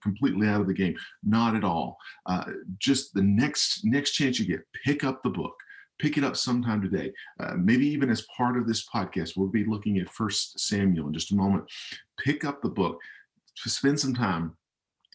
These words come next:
do it today, do it again tomorrow, do it again the next day. Just keep on. Um, i-, if,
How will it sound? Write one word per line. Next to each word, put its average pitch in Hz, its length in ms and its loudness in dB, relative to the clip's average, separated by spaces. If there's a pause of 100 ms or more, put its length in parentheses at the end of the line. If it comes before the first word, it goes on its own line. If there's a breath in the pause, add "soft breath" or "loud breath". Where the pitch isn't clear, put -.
(100)
do 120 160 4
it 151 80 2
today, 101 480 0
do 110 140 4
it 127 80 4
again 117 240 2
tomorrow, 110 400 2
do 101 180 2
it 120 80 0
again 117 220 0
the 107 60 2
next 98 300 0
day. 78 180 -2
Just - 320 -6
keep - 200 -2
on. 76 380 -2 (480 loud breath)
Um, 92 380 2
i-, - 40 -4
if, 95 340 -2